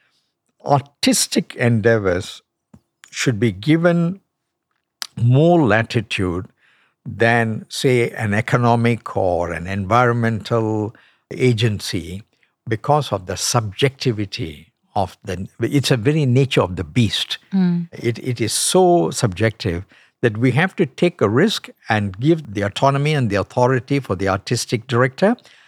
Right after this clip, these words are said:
Speaker 1: And once we find the product or the outcome is not acceptable,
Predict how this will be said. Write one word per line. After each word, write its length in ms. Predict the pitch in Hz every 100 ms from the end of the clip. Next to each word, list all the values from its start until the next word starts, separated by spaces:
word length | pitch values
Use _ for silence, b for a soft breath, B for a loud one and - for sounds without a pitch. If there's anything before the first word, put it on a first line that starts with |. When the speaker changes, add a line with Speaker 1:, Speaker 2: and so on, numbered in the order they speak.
| b b
Speaker 1:
And 240 | 135 135 127
once 320 | 240 277 170
we 140 | 147
find 520 | 123 - 175 185 160
the 100 | 117
product 720 | - - - 262 180 95 - -
or 160 | 127
the 140 | 110 113
outcome 500 | 180 214 - 165 120
is 140 | 98
not 500 | 104 117 156 135 - b b b b
acceptable, 840 | - - 262 294 147 101 87 127